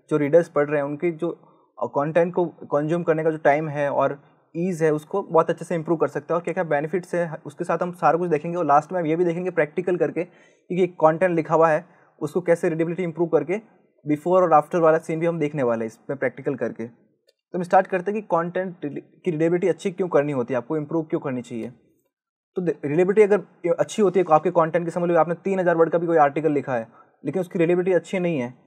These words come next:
तो यूज़र जो आपकी उस वेब पेज पे या ब्लॉग पोस्ट पे आएगा, वो कंटेंट को बोरिंग सा लगेगा उसको और वो पढ़ेगा नहीं लास्ट तक।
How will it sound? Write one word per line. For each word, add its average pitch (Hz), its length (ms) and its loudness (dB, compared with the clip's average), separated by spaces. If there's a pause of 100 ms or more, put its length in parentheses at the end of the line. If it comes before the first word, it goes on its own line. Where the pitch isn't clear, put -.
(280)
तो 190 60 4
यूज़र 196 240 4
जो 190 120 4
आपकी 185 240 6
उस 165 400 -8
वेब 156 220 4
पेज 180 160 4
पे 190 100 0
या 180 60 6
ब्लॉग 151 260 4
पोस्ट 180 180 -2
पे 180 100 2
आएगा, 139 240 2 (840)
वो 185 60 2
कंटेंट 190 400 4
को 202 80 4
बोरिंग 180 320 2
सा 202 120 4
लगेगा 165 260 4
उसको 165 200 -2
और 196 60 0
वो 185 60 0
पढ़ेगा 170 360 4
नहीं 165 100 0
लास्ट 127 300 0
तक। 113 80 -4